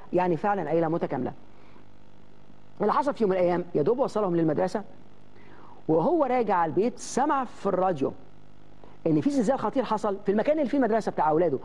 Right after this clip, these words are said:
الراجل ما كانش مصدق نفسه، كان هيتجن، خد السيارة ورجع جري لغاية المدرسة، لقى فعلا المدرسة كلها مهدودة،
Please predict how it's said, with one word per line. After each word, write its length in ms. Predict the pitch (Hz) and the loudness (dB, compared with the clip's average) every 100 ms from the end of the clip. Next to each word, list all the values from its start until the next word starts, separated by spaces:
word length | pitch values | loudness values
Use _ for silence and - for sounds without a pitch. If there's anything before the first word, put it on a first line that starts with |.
| - | -2
الراجل 160 | 302 339 | 0 2
ما 60 | 311 | 2
كانش 140 | 285 | 2
مصدق 260 | 269 294 277 | 2 2 2
نفسه، 220 | 302 370 | 0 0
كان 100 | 220 | 0
هيتجن، 360 | 208 208 269 - - | 0 2 2 0 -6
خد 160 | - 285 | 0 0
السيارة 280 | 269 277 254 | 2 2 2
ورجع 240 | 269 247 | 2 0
جري 260 | 285 330 202 - - | 2 2 0 -2 0
لغاية 220 | 214 269 | 2 2
المدرسة، 400 | 220 196 285 277 - - | 2 2 2 0 -4 0
لقى 180 | - - | 2 2
فعلا 240 | 339 320 | 2 2
المدرسة 300 | 240 226 254 | 4 2 2
كلها 240 | 214 226 202 | 2 2 2
مهدودة، 460 | 170 165 285 277 | 2 2 2 2